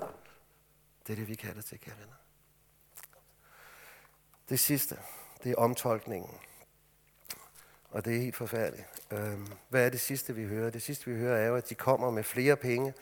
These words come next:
og de kommer med fornemmere folk, og en kæmpe gevinst, hvis han dog bare kan sige noget andet. Hvis han dog bare kan sige noget andet. Og hvad er det så, Biliam gør? Han siger til dem, vers nitten,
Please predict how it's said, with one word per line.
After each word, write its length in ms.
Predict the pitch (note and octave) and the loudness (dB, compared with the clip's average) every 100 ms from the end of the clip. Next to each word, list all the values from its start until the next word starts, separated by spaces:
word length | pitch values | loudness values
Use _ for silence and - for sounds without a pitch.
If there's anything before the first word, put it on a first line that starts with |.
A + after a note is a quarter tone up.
| - - - | -16 -18 -2
og 120 | A#2+ | 0
de 80 | A#2 | 4
kommer 300 | C3 A#2+ A#2 | 8 8 8
med 160 | A2+ A#2 | 6 4
fornemmere 680 | - C3+ D3+ C#3+ C3 A#2+ | 8 10 12 10 8 6
folk, 300 | A#2 C3 B2+ | 6 4 6
og 120 | A2 | 4
en 80 | A#2 | 2
kæmpe 500 | - - E3+ F#3+ F3+ | 0 6 6 8 6
gevinst, 540 | E3 F3 G3 G3+ - C3 | 8 12 12 12 8 6
hvis 300 | E3+ F#3 - | 8 8 8
han 260 | E3 E3+ | 8 10
dog 320 | E3+ E3 E3+ | 10 10 10
bare 260 | D3 D3+ E3 | 10 12 10
kan 200 | - E3 | 8 2
sige 260 | - E3 E3 | 2 2 6
noget 180 | E3 | 10
andet. 300 | D#3+ A3 G#3+ - - - - - - - - _ _ _ _ _ _ | 12 12 12 10 -10 -20 -20 -20 -20 -20 -20 _ _ _ _ _ _
Hvis 140 | - C#3+ | -2 2
han 100 | E3+ | 6
dog 160 | E3 | 8
bare 180 | E3+ E3+ | 8 8
kan 180 | E3+ F3+ | 4 2
sige 280 | - G#3+ G#3+ | 2 2 0
noget 180 | F#3 C3+ | 0 -2
andet. 200 | A2+ - - - - _ - | -6 -14 -20 -20 -20 _ -12
Og 120 | - | -2
hvad 140 | C#3+ C#3+ | 2 4
er 40 | |
det 100 | C3+ | 4
så, 120 | C3+ | -2
Biliam 380 | B2 B2+ A2 G#2 | -4 -6 -6 -8
gør? 280 | A2 - - - _ _ | -8 -12 -14 -20 _ _
Han 140 | - C3 | -2 -2
siger 220 | - C3 | 0 -2
til 200 | - G#2+ | -2 -6
dem, 160 | - - _ _ _ _ _ _ _ _ _ _ | -8 -20 _ _ _ _ _ _ _ _ _ _
vers 260 | - G#2+ G#2+ | 0 0 -2
nitten, 320 | G#2+ F2+ | -6 -6